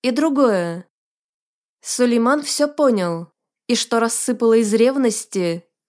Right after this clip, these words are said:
и что за попытками выглядеть весёлой скрывается страшная тоска.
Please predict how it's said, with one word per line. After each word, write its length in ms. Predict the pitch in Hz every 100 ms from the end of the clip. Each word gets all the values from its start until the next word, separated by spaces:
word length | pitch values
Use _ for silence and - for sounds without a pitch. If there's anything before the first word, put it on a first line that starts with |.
| -
и 80 | 226
что 240 | - 226
за 100 | 214
попытками 640 | 226 226 240 240 240 226 214
выглядеть 500 | 233 208 214 226 220
весёлой 760 | 233 - 262 285 196 170 175 _ -
скрывается 800 | - - 240 226 277 226 - 202
страшная 580 | - 220 220 226 226
тоска. 580 | 226 269 - 269 202 180